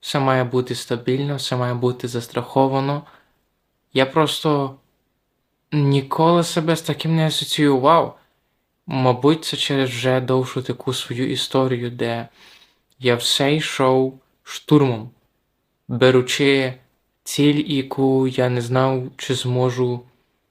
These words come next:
осягнути. Любий з проєктів, який я перед собою ставив, який мене справді захоплював, мав ось цю таку якість собі.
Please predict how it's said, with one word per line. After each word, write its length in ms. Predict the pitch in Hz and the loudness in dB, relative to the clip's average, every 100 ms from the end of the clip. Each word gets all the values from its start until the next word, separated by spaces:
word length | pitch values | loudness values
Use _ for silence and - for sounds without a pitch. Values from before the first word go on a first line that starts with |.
| _ _ _ _ - | _ _ _ _ -4
осягнути. 600 | 131 - 135 131 127 - _ _ _ _ _ _ _ - | 0 0 2 -2 -4 -10 _ _ _ _ _ _ _ 0
Любий 300 | 131 123 160 | 2 4 4
з 40 | |
проєктів, 640 | 165 185 180 175 - - - _ _ _ _ - | 4 2 2 0 -4 -10 -12 _ _ _ _ -14
який 320 | 127 - 151 | -8 -2 2
я 180 | 165 165 | 2 0
перед 280 | - 156 147 | -2 -6 -4
собою 420 | 139 135 139 135 | -2 2 2 2
ставив, 400 | 135 131 120 110 | -2 -2 -2 -4
який 220 | 120 143 | -6 -4
мене 180 | 143 135 | -2 -4
справді 440 | 131 - 139 131 | -4 0 0 0
захоплював, 760 | 120 123 - 156 120 107 113 151 _ _ _ - | -6 -4 0 0 -2 -8 -10 -14 _ _ _ 0
мав 300 | 135 139 147 | 2 4 0
ось 120 | 131 | -4
цю 140 | - | -6
таку 300 | 151 127 139 | -6 -6 -4
якість 460 | 120 117 123 127 123 | -2 -2 -4 -10 -10
собі. 340 | - 101 - | -10 -12 -16